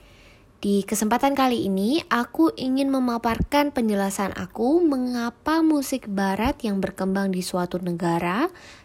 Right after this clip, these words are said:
tidak akan sama dengan negara yang lainnya.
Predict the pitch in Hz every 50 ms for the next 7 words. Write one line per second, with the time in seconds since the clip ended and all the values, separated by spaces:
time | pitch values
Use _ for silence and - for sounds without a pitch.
0 | - - 277 285 254 277 269 - - 240 - 220 214 214 208 208 - 214 208 214
1 | 220 220 220 220 214 196 185 180 175 175 175 180 175 170 175 175 175 180 180 180
2 | 175 175 170 170 165 165 175 175 175 175 180 170 156 - -